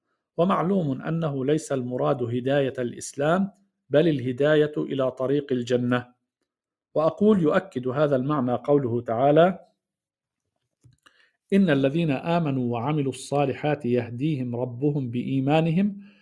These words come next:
تجري من تحتهم الأنهار في جنات النعيم". ثم قال تعالى: "ويخرجهم من الظلمات إلى النور بإذنه"، أي من ظلمات الكفر إلى نور الإيمان،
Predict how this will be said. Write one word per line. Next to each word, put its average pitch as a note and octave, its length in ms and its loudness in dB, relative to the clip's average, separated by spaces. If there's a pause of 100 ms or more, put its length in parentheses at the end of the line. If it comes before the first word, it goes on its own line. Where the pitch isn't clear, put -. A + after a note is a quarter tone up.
(400)
تجري C3+ 460 4
من B2 240 -4
تحتهم C#3 600 -2
الأنهار B2 680 -2
في D3 240 -2
جنات A#2+ 600 -2
النعيم". A#2 680 0 (1160)
ثم A#3 220 2
قال F3+ 280 2
تعالى: E3 360 2
"ويخرجهم D3 800 0
من D3 200 -2
الظلمات C3 680 -2
إلى B2+ 220 -4
النور C3 420 -2
بإذنه"، A#2+ 520 -4 (920)
أي F3+ 180 6
من D#3 240 2
ظلمات C#3 580 2
الكفر F#3 560 -4 (220)
إلى D3 340 4
نور D3 300 0
الإيمان، B2+ 760 0